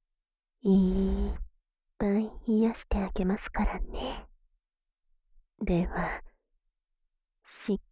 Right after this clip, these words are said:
かりここもマッサージしておきましょう。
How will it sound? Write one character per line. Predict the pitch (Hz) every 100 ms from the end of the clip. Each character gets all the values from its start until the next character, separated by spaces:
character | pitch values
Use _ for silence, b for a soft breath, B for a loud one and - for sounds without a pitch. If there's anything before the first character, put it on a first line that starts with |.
| _
か | - 196 190
り | 185 - _
こ | 180 -
こ | 190
も | 180 - 208 - _ _ _ _ _ _ _ - _ -
マ | 202
ッ | -
サ | - 214
ー | 214
ジ | -
し | - -
て | 180
お | 180
き | 185
ま | 190
し | - -
ょ |
う。 | - -